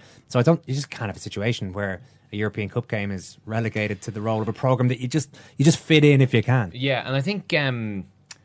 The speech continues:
Speaker 2: you know, it's, it's obviously not, uh, uh, an academic way of, of studying it, but games that have been on B T in the past, or, you know, in, over the last six months, if you're on Twitter, no one is, and again, it's completely,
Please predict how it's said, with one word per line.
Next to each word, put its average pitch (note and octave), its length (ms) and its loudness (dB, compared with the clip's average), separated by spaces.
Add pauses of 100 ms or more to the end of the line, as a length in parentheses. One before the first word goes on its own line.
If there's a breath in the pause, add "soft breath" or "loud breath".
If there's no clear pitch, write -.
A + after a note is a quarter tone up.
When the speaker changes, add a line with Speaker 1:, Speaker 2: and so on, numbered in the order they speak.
(460 soft breath)
Speaker 2:
you D#3+ 140 2
know, C#3 120 4
it's, A2 180 -2
it's B2 160 -6
obviously A#2+ 380 2
not, G#2+ 540 -2
uh, G#2 40 -4
uh, F2+ 1300 -2
an G2 180 -10
academic A#2 600 -2
way A2 240 0
of, F#2 320 -6
of F#2 240 -4
studying A#2+ 420 -4
it, F2 200 -8
but A2 220 -4 (960 loud breath)
games G3 280 2
that D#3 120 -2
have C#3+ 240 -4
been D3 120 0
on A#2+ 200 -2
B G#2 140 -4
T G2 200 -6
in F2+ 60 -8
the E2+ 60 -10
past, E2+ 500 -8 (220)
or, G2 420 -2
you C3 120 -6
know, A#2 160 -2
in, A2 380 -4
over A2+ 280 -2
the G#2 100 -4
last G2+ 260 -2
six A2 200 -12
months, G#2 320 -8
if B2+ 120 -14
you're G#3 120 -4
on A3 140 -4
Twitter, E3+ 300 -2
no D3+ 180 2
one G#3 140 0
is, C#3+ 220 -6 (160)
and C3+ 160 -2
again, C#3+ 220 2
it's - 260 -10
completely, G#2+ 760 -2